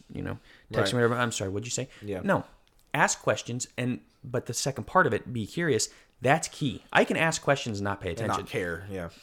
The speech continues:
Speaker 1: Curiosity is what allows me to drive the conversation and allows me to be confident in it.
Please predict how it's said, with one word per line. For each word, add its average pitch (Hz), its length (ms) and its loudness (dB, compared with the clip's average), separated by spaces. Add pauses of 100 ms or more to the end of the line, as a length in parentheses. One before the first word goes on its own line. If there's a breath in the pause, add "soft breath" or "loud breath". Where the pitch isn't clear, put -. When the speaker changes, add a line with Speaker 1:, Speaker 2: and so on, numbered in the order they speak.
Speaker 1:
Curiosity 190 760 6
is 120 100 2
what 120 140 0
allows 110 320 2
me 113 60 -4
to 101 80 -2
drive 117 260 4
the 117 80 -2
conversation 107 680 -2
and 95 120 -2
allows 101 320 2
me 101 80 -4
to - 120 -10
be 104 120 -6
confident 95 540 -2
in 71 100 -8
it. - 220 -18